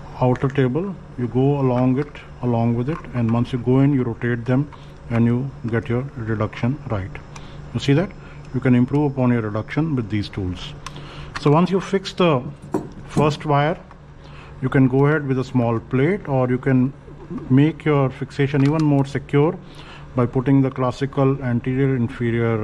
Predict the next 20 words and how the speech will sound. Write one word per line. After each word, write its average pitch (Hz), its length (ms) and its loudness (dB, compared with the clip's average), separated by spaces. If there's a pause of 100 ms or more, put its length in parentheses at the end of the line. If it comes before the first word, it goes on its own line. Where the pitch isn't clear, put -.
(140)
uh, 101 60 -6 (500)
iliac, 113 460 0
uh, 117 120 -4 (1200)
spines 113 580 0 (440)
wire, 123 340 2 (280)
which 135 200 -2
goes 147 240 2
all 143 260 0
the 160 140 0
way 165 140 2
back 135 500 0
to 131 80 -2
the 120 80 -2
sciatic 117 420 -4
buttress. 104 360 -6
This 120 120 -4
is 117 60 -4
the 117 60 -2
classical 131 500 0
wire. 120 320 2